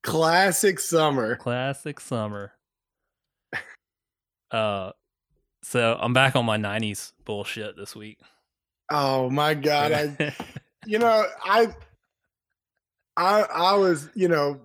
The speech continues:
Speaker 1: for the, for, for those that care, there aren't any.
Speaker 2: <laughs> Yeah.
Speaker 1: There was a chance we weren't gonna record tonight.
Speaker 2: Yeah, true.
Speaker 1: And I was so distraught. And then I got so excited when you were like, you know, y-, y-,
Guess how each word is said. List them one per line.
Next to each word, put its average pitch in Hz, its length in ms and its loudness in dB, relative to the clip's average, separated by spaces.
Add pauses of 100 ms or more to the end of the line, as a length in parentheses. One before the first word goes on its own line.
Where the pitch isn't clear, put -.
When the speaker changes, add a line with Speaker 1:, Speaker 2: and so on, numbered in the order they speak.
(120)
Speaker 1:
for 208 220 2
the, 185 120 2 (300)
for, 190 180 -4 (680)
for 208 180 2
those 208 280 4
that 160 200 -2
care, 131 520 0 (140)
there 143 200 2
aren't 127 240 -2
any. 107 300 -10 (280)
Speaker 2:
<laughs> - 40 -4 (140)
Yeah. 107 80 -10 (260)
Speaker 1:
There 196 160 2
was 240 140 4
a 285 60 2
chance 262 400 2
we 208 120 2
weren't 190 240 2
gonna 180 140 4
record 175 400 2
tonight. 107 420 -2 (160)
Speaker 2:
Yeah, 127 300 0
true. 107 320 -4 (720)
Speaker 1:
And 160 540 2 (540)
I 165 220 2
was 208 200 2
so 175 280 4
distraught. 139 800 -2 (320)
And 156 260 4
then 156 280 4
I 151 240 2
got 139 280 2
so 196 180 4
excited 160 500 2
when 143 200 2
you 147 100 4
were 147 80 4
like, 131 400 0
you 147 140 0
know, 127 220 0
y-, 131 240 -4
y-, 139 480 -18